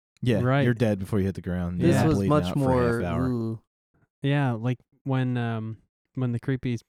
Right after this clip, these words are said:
Speaker 2: stepdad gets his throat slit
Speaker 1: Mm.
Speaker 2: and, like, the knife passes and you don't really see anything for, like,
Speaker 1: Yeah, 'cause
Speaker 2: what
Speaker 1: the,
Speaker 2: feels like an
Speaker 1: the
Speaker 2: eternity,
Speaker 1: blood
Speaker 2: and
Speaker 1: has
Speaker 2: then
Speaker 1: to
Speaker 2: it just
Speaker 1: flow.
Speaker 2: starts coming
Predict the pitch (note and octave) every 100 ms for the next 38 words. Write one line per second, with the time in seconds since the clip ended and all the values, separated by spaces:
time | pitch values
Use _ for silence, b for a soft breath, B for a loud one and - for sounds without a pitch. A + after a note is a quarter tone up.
0 | - - - B2 B2 A2 G#2+ - A2 -
1 | - - G#2+ - _ _ A#2 A#2 - D#3
2 | D3 - - G#2+ F#2 _ _ - B2+ A#2+
3 | A#2 _ _ _ C3+ A#2 - A#2+ A#2+ C#3
4 | - - B2+ B2 D3+ C#3+ - - _ -
5 | B2 A#2+ B2+ - B2 B2+ A#2 - A#2+ -
6 | A2+ C3 - E3 E3 - D#3+ D#3 - _
7 | _ - D#3 - _ _ - D#4 C#3 D3
8 | F#2 D#3+ D#3+ D3 D3 D#3 C#3+ - D#3 D#3+
9 | E3 C#3 B2 A#2 C3 C3 B2 B2+ C3+ -
10 | B2 - - _ - - A#2 F#2 F#2